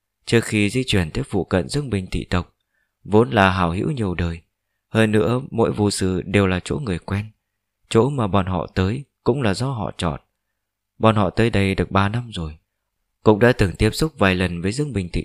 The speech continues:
tộc. Khi phát hiện ra Dương Bình thị tộc không có vu sư thì tâm tư đại động. Trong mắt bọn họ,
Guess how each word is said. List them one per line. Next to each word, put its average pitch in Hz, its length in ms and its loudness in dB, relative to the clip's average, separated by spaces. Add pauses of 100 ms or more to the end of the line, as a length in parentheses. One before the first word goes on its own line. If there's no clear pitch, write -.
tộc. - 180 -4 (600)
Khi 104 180 2
phát - 220 -2
hiện 98 220 0
ra 98 240 2
Dương 135 220 -6
Bình 98 160 -2
thị 92 140 -2
tộc 90 280 0
không 95 200 -4
có 123 120 -4
vu 101 220 -2
sư 95 280 -4 (360)
thì 107 140 4
tâm 113 220 2
tư 107 220 2
đại 101 240 2
động. 90 200 -2 (360)
Trong 101 200 2
mắt 156 140 -4
bọn 98 200 0
họ, 92 340 -6